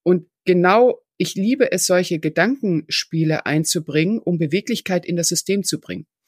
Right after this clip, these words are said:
Wir merken, das politische System erfüllt nicht mehr unsere Erwartungen, weder die aus der Politik noch die aus der Bevölkerung.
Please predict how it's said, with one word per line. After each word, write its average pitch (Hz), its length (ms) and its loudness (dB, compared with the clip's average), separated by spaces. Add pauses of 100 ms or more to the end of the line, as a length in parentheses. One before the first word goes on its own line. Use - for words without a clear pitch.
(320)
Wir 160 140 2
merken, 175 340 4
das 196 140 0
politische 190 560 -2
System 180 640 0 (800)
erfüllt 190 400 -2
nicht 185 180 -4
mehr 151 80 -2
unsere 160 180 -4
Erwartungen, 151 540 -6 (540)
weder 165 220 4
die 160 200 0
aus - 140 -4
der 170 100 -4
Politik 156 500 -4
noch 165 120 -2
die - 160 -2
aus 151 80 -8
der 160 80 -4
Bevölkerung. 160 800 -2